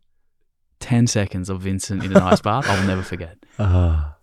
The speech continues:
Speaker 1: I will never forget. Maybe we'll overlay a little clip somewhere
Speaker 2: We
Speaker 1: in
Speaker 2: need
Speaker 1: this or
Speaker 2: to.
Speaker 1: somewhere on, on Instagram at some point, but my God, that was something else. He went from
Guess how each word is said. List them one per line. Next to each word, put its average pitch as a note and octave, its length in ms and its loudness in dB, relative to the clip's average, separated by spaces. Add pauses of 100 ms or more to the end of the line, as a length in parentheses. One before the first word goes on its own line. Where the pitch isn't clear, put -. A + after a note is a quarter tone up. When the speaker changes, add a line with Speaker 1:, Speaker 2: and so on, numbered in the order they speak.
(100)
Speaker 1:
I G2+ 60 -8
will G2 100 -4
never G2+ 240 2
forget. F2+ 300 -6
Maybe G#2+ 260 2
we'll F#2 360 2
overlay F#2 420 2
a F#2 100 -6
little F2+ 160 0
clip - 360 -4
somewhere F#2+ 320 4
Speaker 2:
We F2+ 60 6
Speaker 1:
in F2 80 6
Speaker 2:
need F#2 60 4
Speaker 1:
this F2+ 160 -2
or D#2 100 4
Speaker 2:
to. - 20 -2
Speaker 1:
somewhere F#2 300 -2
on, F2 220 -4
on F2 120 -4
Instagram F2 360 -8
at E2+ 60 -10
some F2 180 -4
point, G#2+ 300 -8
but - 240 -14
my G2+ 420 -12
God, F#2 280 -16
that F#2+ 240 -8
was F2+ 320 -10 (880)
something F#2+ 540 -4
else. E2 360 -12 (100)
He A#2+ 180 0
went B2+ 180 2
from G#2 400 0